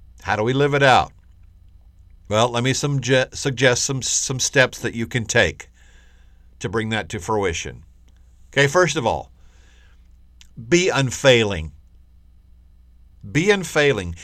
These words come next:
Consistently walk in a manner worthy of the gospel. And if you're not, pray and ask God to show you areas of your life that need to be corrected. So be unfailing. Here's the second one. Be unified.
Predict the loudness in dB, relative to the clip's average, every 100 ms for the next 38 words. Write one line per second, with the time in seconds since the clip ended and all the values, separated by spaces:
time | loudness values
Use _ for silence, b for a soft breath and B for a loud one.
0 | B -2 -2 0 -2 0 2 0 0 -2
1 | -2 -2 -2 -4 0 4 4 2 -6 -18
2 | B B B -6 -2 0 0 0 2 2
3 | 0 -2 -4 -4 -4 -2 -2 -4 -4 -4
4 | -2 -2 -4 -10 -10 -8 -6 -6 -4 -2
5 | -4 -6 -12 -20 _ -20 -20 -20 -20 -20
6 | -12 -2 2 4 4 2 0 0 0 0
7 | 2 2 2 -4 -6 0 2 2 0 -2
8 | -2 -2 -2 -6 -4 -2 -2 -2 -6 -6
9 | -8 -6 -8 -8 -10 -10 -10 -14 -14 b
10 | b -10 -6 0 2 2 2 0 0 0
11 | -2 -6 b b -8 -6 -4 -2 -2 -2
12 | -4 -4 -6 -10 -20 _ -20 -20 _ _
13 | _ _ -20 -20 -20 -18 -2 0 0 0
14 | -2 -2 0 0 -2 -12